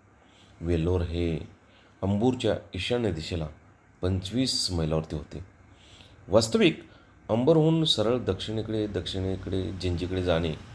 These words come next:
त्यांना अधिक सोयीचे होते, पण जिंजीकडे लगेच जाण्यात त्यांच्यासमोर फार मोठी अडचण होती.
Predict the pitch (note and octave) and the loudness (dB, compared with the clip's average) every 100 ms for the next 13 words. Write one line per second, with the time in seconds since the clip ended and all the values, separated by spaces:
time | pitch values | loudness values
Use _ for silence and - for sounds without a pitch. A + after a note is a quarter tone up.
0 | - - - - - F2+ F#2 - F#2+ B2+ | -16 -14 -14 -12 -4 -2 -2 -2 -2 -2
1 | - - D#2+ E2 D2+ D2+ - - - - | -2 -2 -2 -2 -6 -8 -10 -16 -18 -18
2 | - - F#2 F2 F2 F2+ F#2+ F#2 F#2 E2 | -12 -4 -2 0 0 0 0 0 0 2
3 | F2 A2 F#2+ E2+ E2+ D#2+ - - - - | 2 0 2 2 2 -2 -8 -14 -14 -6
4 | F2 E2 F2+ F2+ F2+ D#2+ - - G2 F#2+ | -4 -2 -2 -2 -2 -2 -4 0 2 2
5 | F#2 E2 E2 D2+ - E2 D#2 - | 0 -2 -4 -4 -4 -4 -4 -6